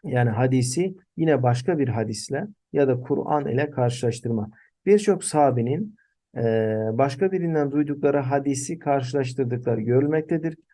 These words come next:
E, bu konuda Hazreti Ayşe, e, validemiz, "Ölüye yakınlarının kendisine ağlamaları sebebiyle azap edilir" şeklindeki bir hadisi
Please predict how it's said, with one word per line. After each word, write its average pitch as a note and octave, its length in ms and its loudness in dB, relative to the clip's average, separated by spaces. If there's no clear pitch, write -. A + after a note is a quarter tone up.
E, A#2+ 200 0
bu D#3 100 -2
konuda D3+ 600 -2
Hazreti D3 420 -2
Ayşe, C3 440 -2
e, G2 40 -2
validemiz, A#2+ 760 -2
"Ölüye E3 500 0
yakınlarının D#3 760 -2
kendisine C#3+ 600 -4
ağlamaları C#3+ 840 -2
sebebiyle C3 580 0
azap B2+ 500 -2
edilir" A#2+ 340 -2
şeklindeki B2+ 800 -4
bir B2 120 -2
hadisi A2+ 760 -4